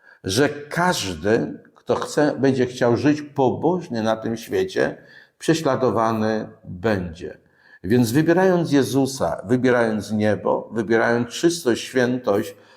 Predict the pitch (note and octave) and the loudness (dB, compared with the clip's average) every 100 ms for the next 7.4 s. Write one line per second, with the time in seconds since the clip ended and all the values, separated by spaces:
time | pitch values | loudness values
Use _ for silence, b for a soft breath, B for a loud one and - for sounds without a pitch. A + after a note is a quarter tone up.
0 | b b - A2 A2 - B2+ A#2+ A#2+ - | b b -2 0 0 2 2 2 0 -4
1 | - C3 C3 - - E3+ D#3 A#2+ G#2 A#2+ | 0 0 0 -6 0 4 4 2 2 2
2 | C3+ - - A#2+ G#2 A2 G#2+ A#2+ G#2+ A2 | 0 -2 -4 -4 -2 -4 0 0 2 0
3 | F#2 F#2+ G2+ F2+ G2 B2+ - b b - | 0 0 0 2 0 0 -4 b b -2
4 | A2 A2+ - E3 F3 E3+ C#3 F2+ E2+ - | 0 0 2 2 2 0 2 0 -2 -2
5 | G#2+ - - _ _ _ _ F2+ A#2+ A#2+ | -2 -4 -10 _ _ _ _ -2 0 0
6 | A#2+ A#2+ B2+ D#3+ D#3+ C#3+ C3+ G#2 F2 G2 | 2 2 2 2 0 0 0 0 -2 -4
7 | - A2 C#3 | -4 -4 -4